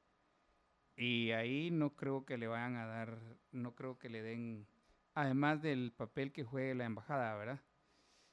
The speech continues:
Eh, pero, mm, no creo que le vayan a dar a ella medida sustitutiva. Eh,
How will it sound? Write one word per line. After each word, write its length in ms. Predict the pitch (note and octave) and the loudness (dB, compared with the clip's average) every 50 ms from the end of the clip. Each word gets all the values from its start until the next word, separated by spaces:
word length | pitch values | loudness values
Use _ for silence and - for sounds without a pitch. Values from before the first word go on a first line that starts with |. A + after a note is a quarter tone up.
| _ _ _ _ _ - | _ _ _ _ _ -8
Eh, 360 | C#3 B2+ A#2+ A2+ A2+ A2+ A2 - | -4 -2 0 0 0 0 0 0
pero, 520 | B2 A#2+ A#2 A#2 A#2 A#2 A#2 A2+ A#2 A#2+ A#2+ | -2 0 0 0 0 -2 -2 -2 -2 -4 -4
mm, 260 | A#2+ A#2+ A#2+ - - - _ _ _ _ _ _ _ _ _ - | -4 -6 -6 -8 -12 -14 _ _ _ _ _ _ _ _ _ -6
no 220 | - B2+ B2 C3+ C3 | -2 -2 -2 -2 -2
creo 220 | - C#3+ C#3+ C3+ | -2 -2 -2 -2
que 80 | C#3 C#3 | -2 -4
le 80 | B2 | -2
vayan 300 | A2+ A2+ A#2 B2 B2+ B2 | -2 0 0 0 -2 -2
a 80 | A#2+ A2+ | -2 -4
dar 240 | A2 A2 A2+ A#2+ B2+ | -2 -2 -2 -2 -2
a 100 | B2 A#2+ | -2 -2
ella 580 | A#2+ B2 B2+ B2+ B2+ B2 A#2 A#2 A2+ A2+ - _ _ - | -2 -4 -4 -4 -4 -4 -4 -6 -8 -10 -14 _ _ -8
medida 460 | C3 A#2 A#2 A2+ A2+ A#2 B2+ C3 B2+ | -8 -6 -6 -6 -6 -6 -6 -6 -6
sustitutiva. 760 | A#2+ B2 - - A#2 - - B2 A#2 - - C3 C3 A2 - _ _ _ _ _ _ _ _ _ _ _ _ _ _ _ _ _ _ _ _ _ _ _ _ _ _ - | -8 -10 -16 -18 -18 -18 -18 -20 -18 -12 -10 -10 -10 -10 -12 _ _ _ _ _ _ _ _ _ _ _ _ _ _ _ _ _ _ _ _ _ _ _ _ _ _ -14
Eh, 800 | C3+ B2 B2 A#2+ A#2 A2+ A2 A2+ A2 A2 A2 - - - - | -10 -8 -8 -6 -6 -6 -8 -8 -8 -10 -10 -12 -14 -16 -18